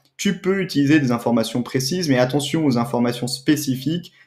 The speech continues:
Si tu as besoin de donner des informations spécifiques à ton activité, ton métier, n'hésite pas à le définir, à l'expliquer à l'I A, pour éviter d'avoir des réponses qui ne sont pas à la hauteur de tes attentes. Donc maintenant que le petit rappel est fait,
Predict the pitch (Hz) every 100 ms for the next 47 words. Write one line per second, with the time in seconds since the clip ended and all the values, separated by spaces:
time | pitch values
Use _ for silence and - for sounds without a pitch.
0 | _ - - 175 175 123 117 131 135 113
1 | 123 135 139 110 113 120 113 113 131 131
2 | 127 127 117 131 135 - 113 120 135 151
3 | 156 - 131 131 107 113 113 120 135 139
4 | - _ - 117 143 147 139 143 117 117
5 | 135 135 139 160 113 107 135 143 - 156
6 | 143 143 117 110 110 131 139 - _ -
7 | 139 147 143 180 165 117 135 123 107 107
8 | 123 - - 120 - 110 180 156 110 110
9 | 170 113 139 135 139 196 135 135 - -
10 | - - - 123 156 180 202 196 190 131
11 | 113 175 208 175 160 139 139 165 214 -